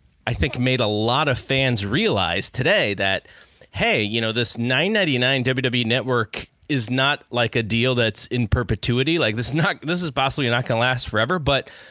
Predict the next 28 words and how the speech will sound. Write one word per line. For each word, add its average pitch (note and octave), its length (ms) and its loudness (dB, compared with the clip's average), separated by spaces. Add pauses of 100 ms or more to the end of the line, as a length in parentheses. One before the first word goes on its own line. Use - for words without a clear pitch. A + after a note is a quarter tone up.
(160)
he G#3 240 0
actually E3+ 240 0
did C#3 320 -2
make B2 200 0
that A#2 180 0
comment, C#3+ 300 0
which G#2+ 120 -2
I G#2+ 60 2
thought G#2 180 0
was G2+ 160 0
interesting. B2+ 380 -2
What E3+ 180 0
did D#4+ 180 -2
you B3+ 120 -2
think D#3 280 -2
about G#2 460 0 (600)
the C3 80 2
co-, - 340 -2
the C3+ 100 0
comment, D3 500 0
and C#3+ 120 0
just, - 160 -2
also A3+ 240 0
just C4 180 -2
the D#3+ 140 0
idea D3 400 0
that G#2+ 160 2
after G#2+ 480 0